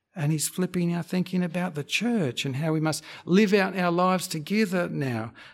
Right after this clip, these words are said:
uh, while we wait. And how good is this gospel? Who's made all this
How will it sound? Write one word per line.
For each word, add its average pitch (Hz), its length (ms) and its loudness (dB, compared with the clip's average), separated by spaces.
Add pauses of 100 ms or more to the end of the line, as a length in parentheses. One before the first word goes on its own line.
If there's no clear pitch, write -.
uh, 151 100 -4
while 165 340 0
we 156 100 2
wait. 156 560 -6 (2250)
And 147 100 -2
how 175 240 2
good 208 300 0
is 190 260 -2
this 190 240 -2
gospel? 190 640 -6 (640)
Who's 170 240 2
made 190 300 0
all 143 240 2
this 135 280 -4